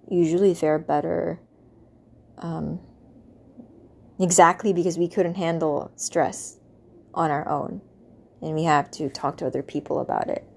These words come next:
It's annoying, and it's a weak, um, I think it's a weakness somehow,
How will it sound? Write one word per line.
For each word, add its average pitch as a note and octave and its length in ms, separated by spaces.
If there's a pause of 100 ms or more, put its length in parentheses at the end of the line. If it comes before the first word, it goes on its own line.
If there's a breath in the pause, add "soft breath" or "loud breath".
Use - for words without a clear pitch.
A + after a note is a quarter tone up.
(300 loud breath)
It's F3+ 200
annoying, G3 640 (580)
and F#3 100
it's F3+ 200
a F#3+ 40
weak, F#3 680 (580)
um, F3 480 (2250)
I A3+ 80
think C#4 220
it's - 220
a B3 400 (500 loud breath)
weakness C4+ 800 (680)
somehow, C4 540